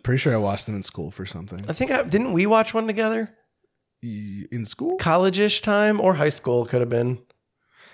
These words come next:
Speaker 1: If it was in a class, then yes.
Speaker 2: No, no,
Speaker 1: I definitely
Speaker 2: no.
Speaker 1: watched it in a
Speaker 2: In
Speaker 1: college
Speaker 2: my
Speaker 1: class.
Speaker 2: tiny rectangle bedroom.
Speaker 1: No, there's no way we would have.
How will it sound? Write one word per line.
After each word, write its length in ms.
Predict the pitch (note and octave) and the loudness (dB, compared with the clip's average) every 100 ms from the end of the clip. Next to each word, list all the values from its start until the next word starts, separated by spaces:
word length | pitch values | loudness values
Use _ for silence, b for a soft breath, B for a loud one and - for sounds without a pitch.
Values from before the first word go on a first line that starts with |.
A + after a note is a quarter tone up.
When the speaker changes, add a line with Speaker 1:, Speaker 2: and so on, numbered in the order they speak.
| b D#3 | b 6
Speaker 1:
If 60 | |
it 40 | F#3+ | 6
was 120 | F3+ | 8
in 80 | G3+ | 4
a 60 | |
class, 380 | - D3+ F#3 - | 2 2 2 2
then 200 | C3 A2+ | -2 0
yes. 220 | B2+ A#2 | 2 4
Speaker 2:
No, 320 | D#3+ D3 B2+ A#2 | 8 8 8 6
no, 140 | A#2 | 4
Speaker 1:
I 80 | E3 | 6
definitely 240 | G3 G#3+ | 8 8
Speaker 2:
no. 60 | E3+ | 8
Speaker 1:
watched 180 | D#3 D#3 | 6 4
it 20 | |
in 100 | A#2+ | 2
a 20 | D3 | 4
Speaker 2:
In 40 | |
Speaker 1:
college 120 | D3 D3+ D3 | 4 6 4
Speaker 2:
my 40 | |
Speaker 1:
class. 160 | C3 F#2+ | 4 4
Speaker 2:
tiny 260 | D#3 D#3 D3 | 4 4 4
rectangle 520 | C#3+ C3+ C#3+ B2+ A#2+ | 2 2 0 0 0
bedroom. 640 | A#2 G2+ G#2 F#2+ C#3 - _ b b b b b b _ _ | 0 -2 -4 -6 -10 -14 _ b b b b b b _ _
Speaker 1:
No, 320 | G#3 G#3+ F#3+ C#3+ | 8 10 10 8
there's 180 | F#3+ G3+ | 8 8
no 100 | G3+ | 10
way 160 | F3+ E3+ | 10 10
we 140 | E3 | 8
would 160 | E3 D3+ | 8 8
have. 200 | C#3+ | 6